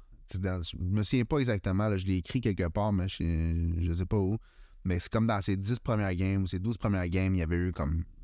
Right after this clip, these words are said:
huit points, une affaire, là, comme ça. Puis depuis ce temps-là, il y a comme un point au, au dix matchs, ou douze matchs, une affaire de même. Fait que, tu sais, offensivement, je pense qu'il y a, il était jamais le joueur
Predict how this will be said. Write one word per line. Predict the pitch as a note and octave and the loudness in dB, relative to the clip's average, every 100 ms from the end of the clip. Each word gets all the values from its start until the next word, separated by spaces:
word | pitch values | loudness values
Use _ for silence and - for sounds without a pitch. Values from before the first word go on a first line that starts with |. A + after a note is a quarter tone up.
| - - | -16 -6
huit | F2 G#2+ - | -2 -2 -2
points, | - G2+ | 0 2
une | G2 | 2
affaire, | D2+ F#2 | 0 0
là, | F2+ F2 | 0 0
comme | - E2 | 0 0
ça. | G2 | 0
Puis | F#2 | 0
depuis | F2+ - | -2 -2
ce | - | 0
temps-là, | G2+ F2+ G#2+ | 0 2 2
il | |
y | F#2 | 0
a | |
comme | F2 E2+ | 0 -2
un | E2+ F2 | -2 -4
point | E2 F#2 F2+ F2+ | -2 0 2 2
au, | E2 E2 E2 D#2+ | 0 -2 -2 -2
au | D#2+ D#2 F2 | -2 -2 -2
dix | E2+ | 0
matchs, | F2 D#2+ D#2+ - | 0 0 -2 -2
ou | D#2+ E2 | -2 0
douze | E2 D#2+ | 0 0
matchs, | E2+ - D#2+ - | -2 -2 -6 -6
une | - | -6
affaire | - - | -4 -4
de | C2 | -4
même. | - B2 - - - - - - | -6 -12 -14 -20 -20 -20 -20 -6
Fait | - | -2
que, | F#2+ | 2
tu | B2 | 2
sais, | B2 - - | 2 -4 -10
offensivement, | G#2+ G#2+ C3+ - B2+ A#2+ B2+ C#3 | -6 0 0 0 0 2 0 -2
je | - | -2
pense | A#2+ | -4
qu'il | - A2 | -2 0
y | G2 | 0
a, | C2+ - - - | -4 -10 -12 -4
il | A2 | -2
était | - B2 | 0 0
jamais | A2 B2 B2 C3+ C3 | 0 0 0 0 0
le | G#2+ | 0
joueur | G2 G2+ G2+ A2 A2+ A2+ | -2 0 0 0 -2 -6